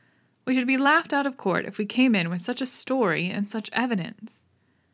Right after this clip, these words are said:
"There is Sir Charles's death. Found dead without a mark on him. You and I both know that he died of sheer fright, and we know also what frightened him.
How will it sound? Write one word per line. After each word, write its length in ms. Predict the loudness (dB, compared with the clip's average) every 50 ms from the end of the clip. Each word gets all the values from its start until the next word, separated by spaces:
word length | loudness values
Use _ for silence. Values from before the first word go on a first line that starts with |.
| _ _ _ _ _ _ _ _ _ _ _ _ _
"There 220 | 0 4 4 6 6
is 140 | 4 4 2
Sir 100 | 0 0
Charles's 540 | 2 4 4 6 4 4 2 0 -2 0
death. 560 | 0 0 0 0 0 -2 -4 -8 _ _ _ _ _ _ _ _ _ _ _ _ _ _ _ _ _ _
Found 380 | _ 4 6 6 8 6 6 6
dead 320 | 4 4 4 4 2 0
without 260 | -2 0 0 2 2 2
a 60 | 2
mark 420 | 2 4 4 4 4 2 0 -2 0
on 260 | 2 2 4 4 2
him. 260 | 0 -2 -6 -8 -12 _ _ _ _ _ _ _ _ _ _ _ _ _ _
You 140 | 2 4 4
and 100 | 6 6
I 120 | 6 6 6
both 260 | 4 4 2 2 0
know 140 | -2 -2 -2
that 100 | -2 -2
he 100 | 0 0
died 260 | 2 2 4 2 2
of 100 | 0 -2
sheer 260 | -4 -2 0 0 0
fright, 460 | -2 -4 -6 -6 -4 -4 -4 -4 -4 -2
and 120 | 0 2
we 100 | 4 4
know 200 | 4 4 4 4
also 360 | 2 0 0 0 0 -2 -2
what 180 | -2 -2 -4 -6
frightened 460 | -6 -2 0 0 0 0 -4 -6 -8
him. 200 | -10 -10 -12 -12